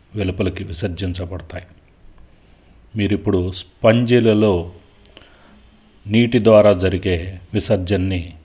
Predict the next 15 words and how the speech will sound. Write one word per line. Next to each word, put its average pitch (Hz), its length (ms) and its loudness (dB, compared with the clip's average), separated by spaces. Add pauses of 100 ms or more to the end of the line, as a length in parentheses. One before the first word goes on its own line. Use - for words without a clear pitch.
(180)
గమనిస్తున్నారు. 90 760 -8 (1700)
ప్లాటిహెల్మింథిస్, 151 1040 6 (460)
నిమాటిహెల్మింథిస్లో 107 1400 2 (540)
మొదటిసారిగా 104 1120 4
విసర్జం-, 104 640 2 (340)
విసర్జకాంగాలు 95 840 2
ఏర్పడ్డాయి. 82 580 -4 (480)
వీటిని 95 360 -4
జ్వాలా 98 520 8
కణాలు 92 500 2
అంటారు. 80 380 -6 (1900)
ఈ 139 180 8
జ్వాలా 117 460 10
కణాల 120 400 8
ద్వారానే 101 680 4